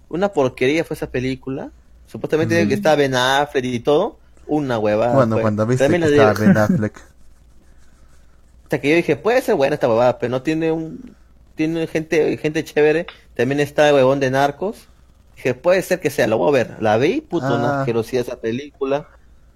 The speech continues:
Speaker 1: Eh, también estaba la película de Bill Boss, otra huevada.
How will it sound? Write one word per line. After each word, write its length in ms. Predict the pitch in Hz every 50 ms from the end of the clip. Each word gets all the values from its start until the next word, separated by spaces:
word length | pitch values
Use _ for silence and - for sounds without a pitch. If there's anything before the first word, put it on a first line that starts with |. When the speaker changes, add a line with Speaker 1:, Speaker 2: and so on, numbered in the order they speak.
| _ - -
Speaker 1:
Eh, 460 | - 113 120 117 113 113 113 110 107
también 240 | - 127 131 147 151
estaba 840 | 156 143 - - - 143 143 147 156 151 147 147 143 - - - - - _ _ _ _ _ -
la 240 | 120 131 131 127
película 260 | - 151 151 175 170 160
de 120 | 156 147
Bill 160 | 147 156 156
Boss, 380 | 151 175 196 240 - - - - -
otra 320 | - 127 127 - 127 117
huevada. 760 | 107 107 104 107 117 131 147 160 165 160 160 156 165 175